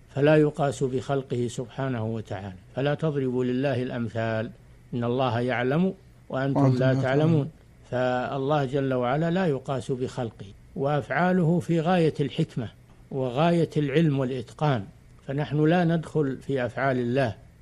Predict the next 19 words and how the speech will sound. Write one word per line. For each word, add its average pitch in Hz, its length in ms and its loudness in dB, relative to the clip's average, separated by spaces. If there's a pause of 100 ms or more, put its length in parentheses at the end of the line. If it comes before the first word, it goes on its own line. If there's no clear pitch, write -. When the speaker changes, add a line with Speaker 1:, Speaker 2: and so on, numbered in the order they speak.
(160)
Speaker 1:
ونسأل: 135 760 0
"لماذا 151 440 2
قال 147 300 2
الله 139 380 2
كذا؟ 180 360 0
لماذا 160 560 0 (120)
فعل 160 320 0
الله 151 380 2
كذا؟" 156 340 0 (400)
ن-، 156 480 -4
نحن 160 200 -2
منهيون، 185 680 4
م-، 156 220 -2
منهيون 175 520 4
عن، 117 340 -6 (420)
عن 139 180 0
Speaker 2:
طلب 143 240 6
Speaker 1:
الدخول، 143 320 6
Speaker 2:
العلة. 117 120 -2